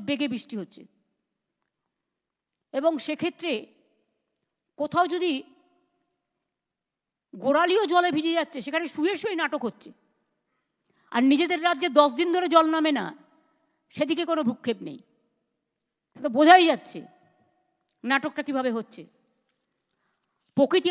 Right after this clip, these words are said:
আমাদের কারো হাতে নেই, প্রকৃতি মা যেমন দেয় তেমনি ন্যায়। প্রকৃতি আছে বলেই শস্য শ্যামলা বাংলা আজকে ধান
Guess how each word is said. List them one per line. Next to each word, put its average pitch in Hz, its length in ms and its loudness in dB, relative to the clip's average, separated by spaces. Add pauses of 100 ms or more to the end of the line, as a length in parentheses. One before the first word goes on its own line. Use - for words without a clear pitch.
আমাদের 349 220 -2 (100)
কারো 311 240 2
হাতে 294 260 -4
নেই, 277 140 -4 (1300)
প্রকৃতি 302 400 0
মা 330 120 0 (120)
যেমন 294 240 2 (120)
দেয় 294 220 4 (920)
তেমনি 277 260 0 (100)
ন্যায়। 269 240 -2 (1300)
প্রকৃতি 294 360 -2 (120)
আছে 339 220 -4
বলেই 294 220 2 (920)
শস্য 320 220 2 (120)
শ্যামলা 320 360 2
বাংলা 285 280 2 (920)
আজকে 254 240 -2 (140)
ধান 277 160 2